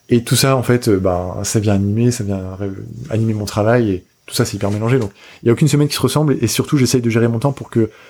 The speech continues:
j'ai du temps aussi pour, euh, bah, pour mes proches aussi, pour, euh, moi, pour, euh, avoir du temps pour des étudiants qui me disaient, « Ah, Geoffrey, on peut prendre un café ? » Ou tu me dis, « Bah, voilà, Geoffrey, on, est-ce qu'on fait, on peut enregistrer un podcast ? » Ok, en fait. L'idée, c'est vraiment, euh,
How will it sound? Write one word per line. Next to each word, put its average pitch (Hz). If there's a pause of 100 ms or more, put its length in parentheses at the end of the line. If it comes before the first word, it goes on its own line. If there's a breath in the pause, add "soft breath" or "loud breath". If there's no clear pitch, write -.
(220 loud breath)
j'ai 110
du 117
temps 131
aussi 127
pour, 104
euh, 101
bah, 101
pour 107
mes 104
proches 117
aussi, 123
pour, 101
euh, -
moi, 101 (400 loud breath)
pour, 104
euh, 98
avoir 101
du -
temps 120
pour 107
des 98
étudiants 110
qui 113
me 107
disaient, « 120 (120)
Ah, 120
Geoffrey, 113
on 117
peut 104
prendre 113
un 107
café ? » 131 (320 loud breath)
Ou 120
tu 117
me 110
dis, « 110
Bah, 101
voilà, 104
Geoffrey, 117
on, 107
est-ce 85
qu'on -
fait, -
on 107
peut 117
enregistrer 113
un -
podcast ? » 117 (320 loud breath)
Ok, 135
en 139
fait. -
L'idée, 117
c'est 131
vraiment, 117
euh, 95